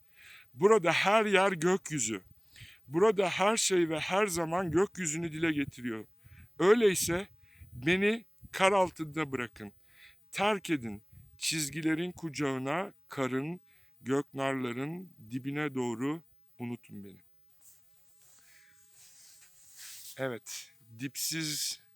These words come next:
Göl'den Çizgi adlı metni okudum. Ee, Dipsiz Göl kitabının ismi burada bütünlendi. Bu fikir, e,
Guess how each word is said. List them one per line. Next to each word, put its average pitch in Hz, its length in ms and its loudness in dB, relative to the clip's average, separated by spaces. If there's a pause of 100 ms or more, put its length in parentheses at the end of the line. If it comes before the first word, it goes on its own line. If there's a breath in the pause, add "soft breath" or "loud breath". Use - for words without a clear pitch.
Göl'den 135 680 -2 (680 soft breath)
Çizgi 139 480 -2
adlı 131 300 -2
metni 135 500 -4 (680)
okudum. 117 440 -12 (1700 loud breath)
Ee, 151 280 -2 (1700 loud breath)
Dipsiz 185 440 -4
Göl 196 220 4
kitabının 180 680 -2
ismi 170 480 -4 (600 soft breath)
burada 151 360 0
bütünlendi. 113 800 -6
Bu 151 160 -6
fikir, - 640 -8 (840 soft breath)
e, 131 60 0